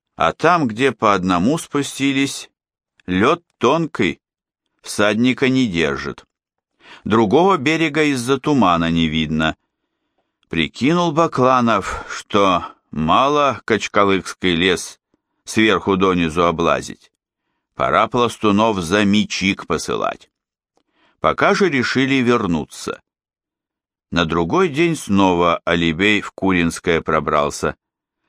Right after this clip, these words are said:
Рассказал, что чеченская партия, собиравшаяся в Малую Чечню, стоит на Мечике и ждёт Бакланова.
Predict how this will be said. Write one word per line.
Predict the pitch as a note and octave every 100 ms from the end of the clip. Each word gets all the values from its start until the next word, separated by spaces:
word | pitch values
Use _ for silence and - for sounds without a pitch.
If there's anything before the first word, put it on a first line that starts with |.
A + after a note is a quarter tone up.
| _
Рассказал, | - F#2 - F#2+ A2 G2+
что | - G2 F2
чеченская | F#2 E2 G#2 F#2 - F2+ E2
партия, | G#2+ A2 F#2 F2+ E2
собиравшаяся | - E2+ E2+ F2+ - F2 E2+ - E2+
в | D#2+
Малую | F2 E2 E2 D#2+
Чечню, | - D#2+ - C#3+ D3 - _ _ - -
стоит | - - B2+ E3 -
на | B2+ B2
Мечике | A2+ G#2+ - F#3+ E3 B2+
и | G#2 G#2
ждёт | F#2 E2 C#3+ C#3
Бакланова. | G#2+ A#2+ A2+ B2 G#2+ D#2 C2+ G1+